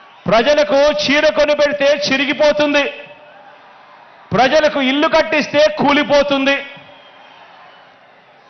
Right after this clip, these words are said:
కర్రు కాల్చి వాత పెడితే మాత్రమే ప్రజలకు కలకాలం గుర్తుంటుందని"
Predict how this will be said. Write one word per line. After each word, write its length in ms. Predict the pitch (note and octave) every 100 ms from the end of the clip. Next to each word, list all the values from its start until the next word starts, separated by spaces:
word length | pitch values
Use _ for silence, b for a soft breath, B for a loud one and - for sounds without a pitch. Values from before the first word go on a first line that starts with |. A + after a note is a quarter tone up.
| - -
కర్రు 320 | F#3 F3+ A3+ C#4
కాల్చి 440 | C4+ C4+ C#4 C4+
వాత 440 | A3 F#3+ B3+ C#4 A#3
పెడితే 360 | C4+ C4 C4+
మాత్రమే 560 | A#3+ A#3+ B3 C4+ C#4 C#4
ప్రజలకు 500 | C4 B3 C4 C4 B3
కలకాలం 760 | - G#3 A#3+ B3+ C4 C4 G#3+
గుర్తుంటుందని" 920 | A#3 A#3 C4 A3+ B3 A#3 A#3 A3+ A3